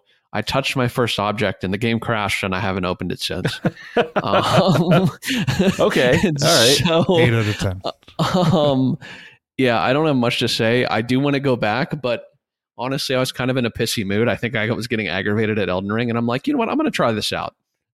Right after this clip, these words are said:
Speaker 1: <laughs> And so I booted up a different game and was, like, walking around and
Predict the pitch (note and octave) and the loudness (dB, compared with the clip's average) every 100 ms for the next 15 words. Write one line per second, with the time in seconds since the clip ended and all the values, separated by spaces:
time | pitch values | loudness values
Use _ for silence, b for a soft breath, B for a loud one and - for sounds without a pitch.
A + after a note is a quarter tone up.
0 | _ E3+ G#3 F3 - E3 F3 E3 F3+ - | _ 0 2 2 2 2 4 4 2 2
1 | E3+ E3+ E3+ D3+ - C3 C#3 A#2+ A2 G#2+ | 2 2 2 0 0 -2 0 0 -2 -2
2 | A2 - - E3 C3 B2+ B2 A#2 - B | -4 -4 -2 0 0 -2 -2 -2 -6 B
3 | B B2+ A#2+ G#2+ B2+ G2 G2 G2+ G2+ G#2 | B 0 0 0 -2 -2 -2 -2 -2 -4
4 | G#2 G#2 A2 | -4 -4 -6